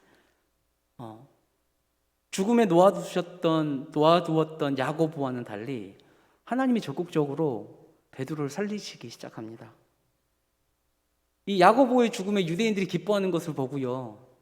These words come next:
어, 초대교회의 수장과 같은 베드로를 잡아 죽이기로 결정합니다. 그리고 베드로를 잡지요. 근데 베드로를 잡았을 때가 유대인들의 명절인 무교절입니다.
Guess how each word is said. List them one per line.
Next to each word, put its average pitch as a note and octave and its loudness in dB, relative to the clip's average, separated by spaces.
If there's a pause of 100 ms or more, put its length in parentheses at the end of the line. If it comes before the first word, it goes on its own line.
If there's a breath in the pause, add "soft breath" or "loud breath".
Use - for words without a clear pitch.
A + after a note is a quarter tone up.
(600)
어, A#2 -8
초대교회의 A3 2
수장과 B3+ 0
같은 F3+ -2
베드로를 C#3+ 0
잡아 - -6
죽이기로 C#3 -6
결정합니다. G2+ -16
그리고 B2+ -6 (480 loud breath)
베드로를 C3 -2 (720)
잡지요. - -6 (580)
근데 - -12
베드로를 E3+ 2
잡았을 D3+ -4
때가 B2 -4 (480 soft breath)
유대인들의 E3 0
명절인 C3 -4
무교절입니다. A#2+ -2